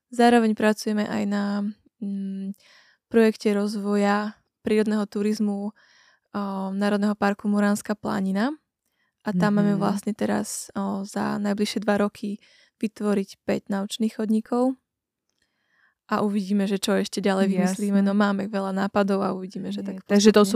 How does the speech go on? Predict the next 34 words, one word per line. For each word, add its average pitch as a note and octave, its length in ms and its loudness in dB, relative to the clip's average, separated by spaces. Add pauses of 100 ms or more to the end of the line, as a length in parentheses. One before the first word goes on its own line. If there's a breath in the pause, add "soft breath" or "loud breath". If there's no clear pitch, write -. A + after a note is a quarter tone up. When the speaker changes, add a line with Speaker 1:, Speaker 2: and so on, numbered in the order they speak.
Speaker 2:
sú, - 80 -16
to G#3 100 0
budú G3+ 220 6
chodníky, G3 480 4
ktoré F#3 280 4
ešte - 300 -6
vlastne F#3 300 -2
vôbec F#3 400 0
nie E3 320 -4
sú, G3+ 260 -4
že F#3+ 140 -2
vy E3+ 160 -6
vytvoríte F3 480 0
Speaker 1:
Nie. A#3+ 80 6
Speaker 2:
úplne G3 320 4
nové D#3+ 260 0
naučné D#3+ 460 -4
Speaker 1:
Teraz B3 320 6
Speaker 2:
chodníky. A#3+ 80 8
Speaker 1:
začíname, A3+ 560 2
mhm, - 80 -4 (180)
Speaker 2:
Mhm, F#3 140 4
Speaker 1:
teraz A3 240 2
Speaker 2:
skvelé. F3+ 160 -4
Speaker 1:
pripravujeme G#3 640 0
tie G#3 100 -6
videá G3+ 420 -2 (200)
a F#3 140 -8 (520 soft breath)
filmujeme G3+ 600 0
a G#3 140 -4 (500)
už - 400 -8
v G#3 80 -10
lete G#3+ 320 0
vlastne, G3+ 560 -6